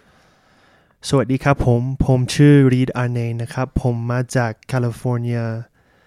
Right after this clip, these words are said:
ผมเชื่อว่าเราทุกคนก็เป็น เป็นเพื่อนกัน เราต้องการความรักในชีวิตนี้ที่จะเอาชนะบ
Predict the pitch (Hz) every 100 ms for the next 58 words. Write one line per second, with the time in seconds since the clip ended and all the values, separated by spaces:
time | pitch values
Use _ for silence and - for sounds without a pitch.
0 | _ _ _ _ - 123 113 117 - 135
1 | 139 143 147 143 127 123 - _ _ _
2 | _ _ _ _ - 131 131 - 147 -
3 | 123 120 131 131 131 120 117 110 - _
4 | - - 123 - 143 139 135 123 117 110
5 | 107 _ _ _ _ _ _ _ _ 127
6 | 120 117 143 143 139 139 131 123 120 117
7 | _ _ _ _ _ - 131 120 120 127
8 | 123 113 123 123 107 117 117 123 135 _
9 | _ - 135 - 135 123 117 113 - _
10 | _ _ _ 120 117 131 120 113 127 170
11 | - _ _ _ _ -